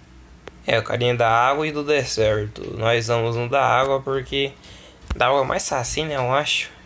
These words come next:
É o mais de boinha e só vamos, né?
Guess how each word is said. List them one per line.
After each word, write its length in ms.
É 80
o 60
mais 180
de 80
boinha 680
e 40
só 500
vamos, 260
né? 160